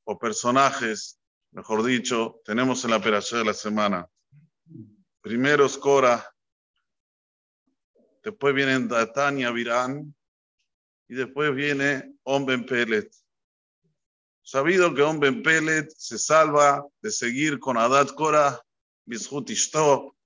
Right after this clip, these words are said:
por mérito de su mujer. La mujer le dijo, "¿Qué te metes en una pelea que no vas a ganar?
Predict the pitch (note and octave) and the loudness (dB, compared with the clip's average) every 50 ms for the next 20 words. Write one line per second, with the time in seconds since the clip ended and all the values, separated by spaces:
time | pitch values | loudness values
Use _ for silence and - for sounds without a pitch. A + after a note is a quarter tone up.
0 | _ _ _ _ _ _ - A2+ A2+ A#2+ C3+ C#3+ C#3 B2+ G2+ B2+ B2 A2+ G#2+ - | _ _ _ _ _ _ -2 0 0 2 4 4 2 2 2 0 -2 -2 -4 -6
1 | - A2+ A2 G2+ - - D3 D3 C#3+ C3+ B2+ B2+ B2+ - _ _ _ _ _ _ | -6 -6 -8 -8 -2 0 2 4 4 4 2 0 -6 -10 _ _ _ _ _ _
2 | _ _ _ _ _ _ _ _ - A#2 A#2+ C3+ - C3+ D#3 C#3+ C#3+ C#3+ D3 C3+ | _ _ _ _ _ _ _ _ -8 -6 -6 -6 -4 -2 0 2 2 2 2 0
3 | C#3 D3+ C3+ C3 C3+ - F3 E3 C#3+ D3 C#3 C3 B2+ A#2+ G#2+ - D3 C#3+ C#3+ - | 0 -2 -2 -2 -2 -4 -6 -4 -4 -4 -4 -4 -4 -4 -2 -2 -2 -2 -2 -2
4 | C#3 B2+ B2 A#2+ A#2+ A2+ G2+ A2+ A2+ A#2+ B2+ B2+ C3 C3 C3 C3 C3+ C3+ - _ | -2 -2 -2 0 -2 -2 -2 -4 -4 0 2 2 4 4 4 2 0 -2 -8 _
5 | _ _ _ _ _ _ _ _ _ _ _ _ _ _ _ - B2 B2 C3+ C#3 | _ _ _ _ _ _ _ _ _ _ _ _ _ _ _ -6 -4 -2 0 0
6 | C#3+ C#3 - - C3+ B2+ B2 B2 B2+ B2+ B2 A2+ - - | 0 0 0 -2 -2 -2 0 0 0 0 0 -2 -2 -6